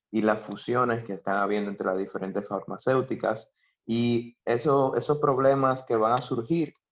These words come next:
por, por lo que va a ocurrir, porque estamos claros de, de que, ¿por qué hay una guerra de vacunas? Bueno,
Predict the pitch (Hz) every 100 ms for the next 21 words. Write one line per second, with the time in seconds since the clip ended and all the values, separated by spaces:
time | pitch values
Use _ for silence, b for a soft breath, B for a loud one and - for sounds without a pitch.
0 | _ _ _ _ _ _ 104 104 101 95
1 | 92 - - 104 107 107 107 110 131 143
2 | 139 117 - - _ _ _ - 110 113
3 | 135 123 110 95 98 - _ 98 98 113
4 | 113 113 110 - 123 135 139 139 139 135
5 | 139 131 90 - - - 78